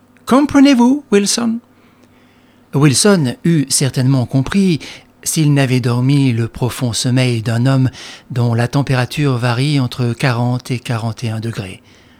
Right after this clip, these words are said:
Mais qu'il entendît ou non, cela n'avait aucune importance pour Sholmès, qui continuait : « Il me faut faire appel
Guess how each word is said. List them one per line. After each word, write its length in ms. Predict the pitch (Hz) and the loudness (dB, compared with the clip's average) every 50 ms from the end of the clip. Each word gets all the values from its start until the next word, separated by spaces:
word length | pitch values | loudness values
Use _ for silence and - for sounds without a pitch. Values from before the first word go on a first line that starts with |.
| _ _ _ _ _ _ _ _ _ _ - - - - - - | _ _ _ _ _ _ _ _ _ _ -20 -20 -20 -10 -2 2
Mais 260 | 175 190 196 185 202 | 4 4 4 2 0
qu'il 240 | 175 - 202 196 190 | 0 0 2 4 4
entendît 460 | 190 170 - 156 147 139 165 160 - - - | 4 4 2 2 2 2 0 0 -2 -4 -2
ou 60 | 120 | 0
non, 240 | 120 127 147 156 135 - - - - _ _ _ _ _ _ _ - | 2 4 4 2 2 -2 -8 -20 -20 _ _ _ _ _ _ _ -12
cela 320 | - - 147 127 127 131 123 | -6 -2 0 0 0 0 0
n'avait 300 | 120 120 117 127 123 - | 0 0 0 0 -2 -2
aucune 280 | 120 - - 131 117 | -4 -4 -2 -4 -2
importance 560 | 113 110 - - - - - 101 98 - - - | -4 -4 -8 -10 -8 -6 -6 -6 -6 -8 -10 -8
pour 240 | - 123 110 - | -8 -8 -6 -4
Sholmès, 520 | - - 117 113 113 117 113 - - - - - - _ - - | -4 -4 -2 -2 -2 -2 -4 -4 -8 -10 -12 -16 -20 _ -12 -6
qui 200 | - 139 117 - | -4 -4 -4 -2
continuait : « 680 | - 131 127 - - 143 127 131 131 123 117 110 104 - - _ _ _ _ _ - - - - - - - - _ _ _ _ _ _ _ _ _ _ _ _ - 202 | -2 -2 -2 -2 0 0 2 2 2 0 -2 -4 -8 -14 -20 _ _ _ _ _ -20 -20 -20 -20 -20 -20 -20 -20 _ _ _ _ _ _ _ _ _ _ _ _ 0 2
Il 140 | 262 269 | 4 6
me 140 | 254 247 254 | 6 6 6
faut 160 | 220 - 220 | 4 4 0
faire 320 | 202 - 233 233 196 180 - | 0 2 2 4 4 2 0
appel 420 | - 160 - 233 208 175 151 131 | -2 -4 0 0 2 2 2 0